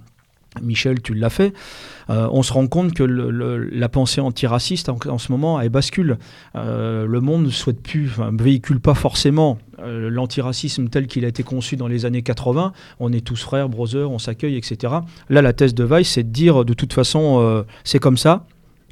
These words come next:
Il faudra s'y adapter, c'est inéluctable. Donc il faut s'y adapter, ça sert à rien dans de, de prêcher le nationalisme ou, euh, toute pensée identitaire, parce que de toute façon ça a déjà été invalidé par l'histoire. Ça sert à rien d'être, euh, de faire le, comment ça s'appelle,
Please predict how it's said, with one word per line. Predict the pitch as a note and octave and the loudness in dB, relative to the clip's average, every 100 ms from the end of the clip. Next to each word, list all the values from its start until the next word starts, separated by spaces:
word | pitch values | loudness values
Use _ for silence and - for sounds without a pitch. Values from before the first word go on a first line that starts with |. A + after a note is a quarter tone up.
| - | -8
Il | A#2+ | -6
faudra | - C3+ | 0 0
s'y | - D#3 | 4 4
adapter, | D#3+ E3 G3 E3+ | 4 4 2 2
c'est | - | 2
inéluctable. | C3 C#3+ D#3+ E3 F#3 C3 A#2+ | 4 4 4 2 0 0 -2
Donc | C#3+ D3 C#3+ | -2 0 -2
il | A#2+ | 0
faut | D3+ | 0
s'y | - C#3 | 2 2
adapter, | C3 A#2+ E3+ F3+ | 2 4 6 6
ça | D3 | 4
sert | - C#3 | 0 2
à | B2+ C3 | 2 2
rien | C#3+ D3+ | 4 4
dans | B2+ B2 | 4 2
de, | A#2+ A2+ - - | 2 -2 -8 0
de | C3 | 0
prêcher | - B2+ - | 2 -2 0
le | C3+ | 2
nationalisme | B2+ A#2+ B2+ B2 B2+ C#3 C#3 - B2 | 0 0 0 0 0 0 0 0 -2
ou, | A#2 | 0
euh, | A#2 A2 | 0 -2
toute | A#2+ A#2 | -4 -4
pensée | B2+ A#2+ | -2 0
identitaire, | C3 B2 A#2+ A#2 C3+ A#2 | -2 -2 -4 -2 -2 -2
parce | A#2 | -6
que | A#2+ | -6
de | A2 | -6
toute | G#2+ | -6
façon | A#2+ - B2+ | -6 -4 -2
ça | B2 | -2
a | |
déjà | B2 A#2+ | 0 0
été | A#2+ B2 | 0 0
invalidé | A#2 A#2+ B2 B2 | 0 0 0 0
par | A2+ A2 | 0 -2
l'histoire. | A2+ - D#3+ F#3+ - - - - | -2 2 2 2 -4 -20 -18 -6
Ça | - D#3+ | 4 4
sert | F3 D3+ | 6 4
à | D3+ | 4
rien | D#3 D#3 D#3 | 4 2 2
d'être, | C3 B2+ - A#2+ | 2 0 4 4
euh, | |
de | A#2+ A#2 A2+ A#2 | 4 2 2 2
faire | - B2+ | 4 4
le, | A#2 | 2
comment | A2+ A#2+ | 2 0
ça | A#2 | 0
s'appelle, | A#2+ A#2+ B2+ A#2 | 0 0 2 0